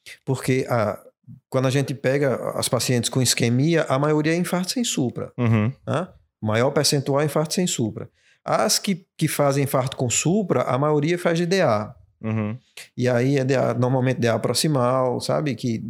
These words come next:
Speaker 1: complica, faz arritmia, fica
Speaker 2: Certo.
Speaker 1: grave.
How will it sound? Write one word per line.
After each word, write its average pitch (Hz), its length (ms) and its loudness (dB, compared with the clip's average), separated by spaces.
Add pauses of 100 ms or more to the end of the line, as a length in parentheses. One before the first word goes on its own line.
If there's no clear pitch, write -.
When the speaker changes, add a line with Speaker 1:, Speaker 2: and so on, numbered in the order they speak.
(220)
Speaker 1:
complica, 131 640 0
faz 113 220 0
arritmia, 117 760 2
fica 110 200 -2
Speaker 2:
Certo. 90 100 4
Speaker 1:
grave. 120 480 0